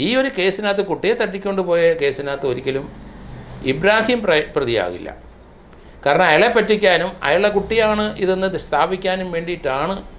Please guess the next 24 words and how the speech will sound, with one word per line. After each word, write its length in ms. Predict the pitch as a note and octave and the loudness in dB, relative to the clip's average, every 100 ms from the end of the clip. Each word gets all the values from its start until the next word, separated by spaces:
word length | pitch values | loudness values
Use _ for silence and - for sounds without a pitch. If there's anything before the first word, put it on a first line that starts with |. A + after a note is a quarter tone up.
| - C3+ | -10 -6
ഇവർ 120 | C#3 C3 | -4 -4
ഈ 20 | C3 | -4
കുട്ടിയെ 260 | A#2+ D3+ - - | -4 -4 -4 -4
മോഷണം 300 | A#2 - G#2 | -4 -6 -8
നടത്തിയത്. 360 | G2 - - - - - - - F#3 | -8 -8 -10 -12 -14 -16 -16 -6 2
ഇത് 100 | G#3 | 4
ചില 120 | A3 A3+ A3 | 6 4 2
സീരിയലിനകത്തൊക്കെ 720 | A3+ B3+ C#4 B3 A3 G3+ G3 F3+ | 0 2 2 2 2 0 0 -2
നമ്മൾ 160 | F3 E3 D3 - | 2 2 0 -2
കാണുന്ന 300 | C3 B2+ B2+ A#2+ | -4 -4 -2 0
പോലെ 180 | A#2 - - - - - - - | 0 -6 -10 -20 -20 -20 -12 -4
ചില 120 | F3+ F#3+ - - - | 0 0 -2 -10 2
വളരെ, 360 | A#2+ D#3 G#3 A#3 - - - - | 4 6 4 2 -2 -14 -20 -14
ഏഹ്, 180 | - - D#3+ | -8 -6 0
മോശമായ 600 | E3 E3 F#3+ F#3+ D3+ C#3+ C#3+ C#3+ C3+ | 0 2 2 2 2 2 2 0 -2
രീതിയിലുള്ള 540 | C#3 C#3+ C#3+ A#2+ G#2+ C3+ - - - - - - - | -4 -4 -2 -2 -2 -4 -4 -18 -20 -20 -20 -6 2
ഒരു, 180 | C#3+ D3 D#3+ - - - - - - - D#3+ | 4 4 0 -6 -18 -20 -20 -20 -20 -6 -4
ഒരു 120 | C#3+ - | -2 0
സങ്കലനമാണ് 840 | B2+ C#3 D#3+ E3 E3+ E3 C#3+ C#3+ C3 | 0 2 4 4 2 2 0 0 -2
ഇതിനകത്ത് 280 | A#2+ G#2+ G2+ | -2 -2 -6
നടന്നത്. 380 | G2 - D#2+ - - - - - - - A#2+ | -10 -12 -16 -20 -20 -20 -20 -20 -20 -6 -2
അവർ 160 | C3+ C#3+ D3 D#3 - - - - - - - C#3 | 2 2 2 -2 -18 -20 -20 -20 -20 -20 -2 0
ഒരിക്കലും 340 | F3+ A#3+ C#4+ | 2 2 2
പ്രതീക്ഷിച്ചില്ല 540 | B3+ A#3+ A3 G#3+ G#3 | 4 2 0 0 2